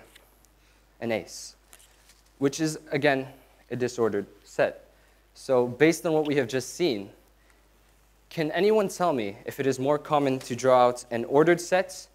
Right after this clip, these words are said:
or a disordered set? Anyone with their hand up? Disordered, correct.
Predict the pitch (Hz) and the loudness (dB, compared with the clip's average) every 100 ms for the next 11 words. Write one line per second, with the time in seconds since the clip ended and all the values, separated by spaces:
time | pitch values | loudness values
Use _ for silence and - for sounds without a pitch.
0 | _ _ _ - 127 123 104 135 - 117 | _ _ _ 0 2 2 2 2 2 -2
1 | 98 90 - 90 - _ _ _ _ _ | -4 -6 -8 -10 -10 _ _ _ _ _
2 | _ _ _ _ _ _ _ _ _ _ | _ _ _ _ _ _ _ _ _ _
3 | - 104 104 107 110 117 120 131 147 - | -14 -10 -8 -6 -6 -6 -4 -6 -8 -20
4 | _ _ _ 127 - 98 92 - - - | _ _ _ -6 -2 -4 -4 -8 -14 0
5 | 143 98 - | 2 2 -4